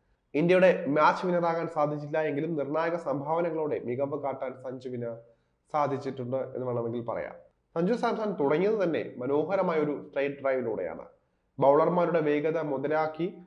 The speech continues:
ആ മികച്ച ടൈമിങ്ങോടെ കളിക്കാൻ സഞ്ജുവിന് സാധിച്ചു. ഓഫ് ഡ്രൈവ് അടക്കം അത്ഭുതപ്പെടുത്തുന്ന ടൈമിങ്ങോടെ മികച്ച ഷോട്ടുകൾ കളിക്കാൻ സഞ്ജുവിന് സാധിച്ചു. കമന്റേറ്റർമാരുടെ പുകഴ്ത്തലുകളും സഞ്ജുവിനെ കുറിച്ച് വാനോളം ഉണ്ടായി.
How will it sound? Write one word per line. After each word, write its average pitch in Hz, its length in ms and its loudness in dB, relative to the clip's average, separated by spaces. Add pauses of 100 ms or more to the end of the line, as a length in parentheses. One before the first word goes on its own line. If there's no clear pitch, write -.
(360)
ആ 151 120 6
മികച്ച 160 440 4
ടൈമിങ്ങോടെ 160 640 2
കളിക്കാൻ 127 440 0
സഞ്ജുവിന് 123 420 -4 (220)
സാധിച്ചു. 92 360 -6 (640)
ഓഫ് 160 300 4
ഡ്രൈവ് 180 220 4
അടക്കം 175 320 0
അത്ഭുതപ്പെടുത്തുന്ന 170 840 -4 (360)
ടൈമിങ്ങോടെ 165 560 2
മികച്ച 170 320 -2
ഷോട്ടുകൾ 151 440 -2
കളിക്കാൻ 127 420 -4
സഞ്ജുവിന് 120 440 -6
സാധിച്ചു. 123 480 -8 (440)
കമന്റേറ്റർമാരുടെ 165 720 2
പുകഴ്ത്തലുകളും 147 840 -2
സഞ്ജുവിനെ 135 340 -2
കുറിച്ച് 131 280 -10
വാനോളം 127 800 -2
ഉണ്ടായി. 120 360 -2